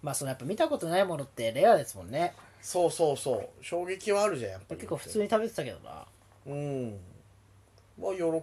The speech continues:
Speaker 2: ばれたな、割と。
Speaker 1: 餃子カレー、まあ、美味しいですけどね。
Speaker 2: うん。けど、
Speaker 1: まあ、
Speaker 2: 当たり
Speaker 1: 安いしね。
Speaker 2: そうそうそう。だって、六百円ぐらい？餃子カレーにしても。
Speaker 1: はいはいはい。
Speaker 2: カレーが安いからね、あそこね。
Speaker 1: うん。
Speaker 2: って考えたら、だっ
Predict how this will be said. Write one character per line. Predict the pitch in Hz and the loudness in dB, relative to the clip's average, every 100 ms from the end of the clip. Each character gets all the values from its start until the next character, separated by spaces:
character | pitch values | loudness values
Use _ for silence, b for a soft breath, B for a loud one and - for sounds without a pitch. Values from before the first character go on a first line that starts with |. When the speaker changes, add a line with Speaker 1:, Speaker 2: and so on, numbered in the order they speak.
| - | -4
Speaker 2:
ば | 170 170 | 2 2
れ | 135 | 2
た | 98 | -4
な、 | 87 | -16
割 | 76 73 78 | -16 -16 -18
と。 | - - - _ b b - | -20 -20 -20 _ b b -14
Speaker 1:
餃 | 120 131 165 180 | -8 -2 2 2
子 | 175 | 6
カ | 180 | 4
レ | 156 | 6
ー、 | |
ま | 160 | 4
あ、 | |
美 | 175 | 4
味 | 220 | 4
し | - | 6
い | 339 | 4
で | 175 | 4
す | - | 0
け | 90 | -6
ど | |
ね。 | 123 180 127 143 | -6 -4 -4 -4
Speaker 2:
う | |
ん。 | 151 156 151 135 120 104 98 - - - - | -4 -2 -2 -2 -4 -6 -14 -20 -20 -20 -12
け | - | -6
ど、 | 117 | -2
Speaker 1:
ま | 110 | 2
あ、 | |
Speaker 2:
当 | 175 | 4
た | |
り | - | 4
Speaker 1:
安 | 403 | 6
い | 370 | 4
し | - 110 | 2 -4
ね。 | 101 B B B - | -10 B B B -8
Speaker 2:
そ | - 262 | -2 0
う | 233 | 2
そ | 226 | 2
う | 196 | 2
そ | 160 123 - - _ - - - - - | 2 0 -2 -12 _ -20 -20 -20 -20 -8
う。 | |
だ | 262 | -2
っ | |
て、 | 165 127 - - _ | 0 0 -2 -16 _
六 | - 165 - _ | -12 -12 -16 _
百 | - 339 392 | -6 -2 0
円 | 370 | 0
ぐ | 370 | 2
ら | - | 0
い？ | |
餃 | 104 123 117 | -2 -6 -6
子 | 113 | -4
カ | 120 | -6
レ | 110 | -6
ー | |
に | 104 | -8
し | 143 | -4
て | |
も。 | |
Speaker 1:
は | 117 | -4
い | |
は | 95 | -6
い | |
は | - | -14
い。 | _ _ _ _ _ _ - | _ _ _ _ _ _ -6
Speaker 2:
カ | 190 | -4
レ | 339 | -2
ー | |
が | 359 | -4
安 | - 320 | -4 -4
い | |
か | 110 | -4
ら | 87 | -6
ね、 | 87 | -16
あ | |
そ | - | -10
こ | 143 | -10
ね。 | |
Speaker 1:
う | 107 | -10
ん。 | |
Speaker 2:
っ | 76 - _ _ - b b b b b b b _ - | -12 -20 _ _ -20 b b b b b b b _ -20
て | 208 | -18
考 | - 220 247 269 254 | -14 -12 -10 -6 -6
え | |
た | - | -6
ら、 | 107 | -6
だ | |
っ | 101 | -8